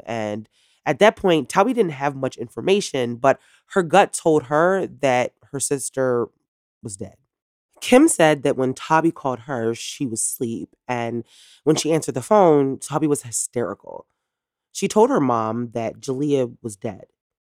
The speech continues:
So Kim and her father immediately get in their cars and go to meet Tawi on the interstate. When investigators arrived at the scene, they found Jalea's car a quarter mile from her body,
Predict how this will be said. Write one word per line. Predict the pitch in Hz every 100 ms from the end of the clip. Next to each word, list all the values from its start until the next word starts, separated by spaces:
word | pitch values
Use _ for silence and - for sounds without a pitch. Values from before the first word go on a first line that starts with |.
| _ _ _ _ _ _
So | - 185 -
Kim | - 269
and | 349
her | 170
father | 147 147 139 113
immediately | 117 127 151 147 95 110
get | 123 113 -
in | 120
their | 107
cars | 101 - 127 104 104 - -
and | 120 117
go | 110 139 135
to | -
meet | 123 -
Tawi | 127 107
on | 101 107
the | 110
interstate. | 143 123 - - _ _ _ _ _ _ -
When | 190
investigators | 180 254 - 302 233
arrived | 156 123 120 120
at | 120
the | -
scene, | - 147 131 120 - -
they | 151 180
found | - 185 190 165
Jalea's | 143 131 117
car | - - 143 107 92 73 -
a |
quarter | 127 _ 220 330
mile | 226 120 131 131 113
from | - 107
her | 110
body, | 113 123 107 104